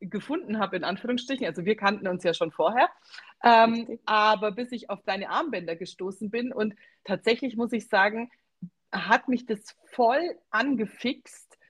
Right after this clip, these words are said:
Speaker 1: dieses Gefühl, ein passendes Accessoire zu haben zu all meinen Klamotten. Und jetzt, wer mich kennt, der weiß, ich bin ja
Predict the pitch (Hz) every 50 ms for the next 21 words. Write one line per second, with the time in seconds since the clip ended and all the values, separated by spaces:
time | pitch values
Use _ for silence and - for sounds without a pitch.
0 | _ _ _ _ 208 214 202 190 196 - - - 208 - - - - - 240 247
1 | 277 302 302 311 311 330 330 - - _ _ _ _ _ _ _ - 202 202 208
2 | 220 240 269 294 311 320 311 311 269 214 - - - 208 226 233 - 285 269 254
3 | 269 277 269 - - - 208 208 - 220 196 - - - 185 175 170 196 240 285
4 | - - - 269 233 220 214 208 214 233 247 269 269 269 269 254 - - - -
5 | 226 - - 185 208 247 262 226 202 208 220 226 220 214 - 202 180 185 175 180
6 | - _ 139 135 - - 185 190 - _ _ _ _ - 185 196 190 190 190 180
7 | - - - 233 269 294 - 185 165 170 175 220 254 - 208 - - 214 202 196
8 | 180 175